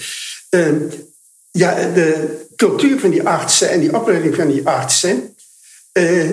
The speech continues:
dat was heel uitdrukkelijk, om het heel algemeen te zeggen,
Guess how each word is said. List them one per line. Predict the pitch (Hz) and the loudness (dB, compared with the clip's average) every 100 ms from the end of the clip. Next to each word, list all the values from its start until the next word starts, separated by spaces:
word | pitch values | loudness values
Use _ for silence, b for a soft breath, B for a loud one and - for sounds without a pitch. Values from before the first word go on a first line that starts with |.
| - | 0
dat | 160 147 | 0 2
was | 202 143 - | 0 0 0
heel | 170 - | 2 2
uitdrukkelijk, | 151 147 127 151 - 165 - - | 0 0 2 0 2 0 -2 -4
om | 127 123 | -4 -6
het | - | -2
heel | 156 196 | 0 2
algemeen | 151 131 165 160 190 | 0 0 0 0 0
te | 214 - | 0 0
zeggen, | 202 185 190 185 | 0 0 -2 -6